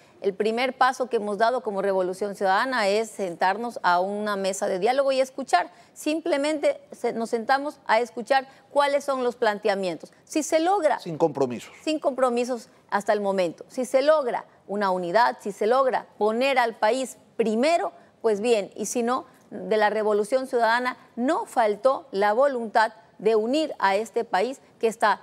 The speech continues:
Speaker 1: tan polarizado y que eso, ese odio que se ha sembrado es lo que nos tiene cada día más divididos
Speaker 2: Y, y si,
Speaker 1: y,
Speaker 2: y
Speaker 1: y
Speaker 2: si
Speaker 1: en
Speaker 2: no
Speaker 1: más
Speaker 2: se,
Speaker 1: pobreza.
Speaker 2: y si no se genera, abogada, esta, esta unidad de las izquierdas, ¿cree usted que, eh, electoralmente en el dos mil veinticinco se repetirá el escenario de las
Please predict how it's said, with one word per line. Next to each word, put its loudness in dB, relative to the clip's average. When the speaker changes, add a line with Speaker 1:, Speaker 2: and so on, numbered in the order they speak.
Speaker 1:
tan 2
polarizado 2
y -10
que 2
eso, -6
ese -2
odio 2
que -8
se -6
ha -6
sembrado -2
es -6
lo -2
que -2
nos -6
tiene -4
cada 0
día 0
más -2
divididos -2
Speaker 2:
Y, -10
y -6
si, -6
Speaker 1:
y, -2
Speaker 2:
y -6
Speaker 1:
y -8
Speaker 2:
si 0
Speaker 1:
en 0
Speaker 2:
no -4
Speaker 1:
más -2
Speaker 2:
se, -16
Speaker 1:
pobreza. -2
Speaker 2:
y -16
si -12
no -6
se -8
genera, -6
abogada, -4
esta, -6
esta -10
unidad -6
de -6
las -6
izquierdas, -8
¿cree -8
usted -6
que, -6
eh, -10
electoralmente -4
en -6
el -8
dos -6
mil -8
veinticinco -8
se -6
repetirá -6
el -4
escenario -8
de -8
las -8